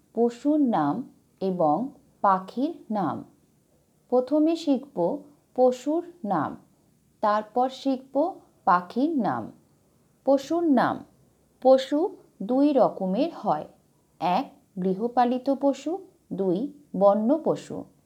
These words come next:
গৃহপালিত পশু, যে পশুদের আমরা ঘরে রাখতে পারি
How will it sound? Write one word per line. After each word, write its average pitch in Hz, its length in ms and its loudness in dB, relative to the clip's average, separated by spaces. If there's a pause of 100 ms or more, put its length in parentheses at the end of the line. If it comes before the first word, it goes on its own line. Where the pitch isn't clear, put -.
(540)
গৃহপালিত 254 840 0
পশু, 170 360 -4 (540)
যে 269 320 0
পশুদের 302 500 0 (100)
আমরা 202 480 0 (300)
ঘরে 214 380 4
রাখতে 277 400 0
পারি 175 480 0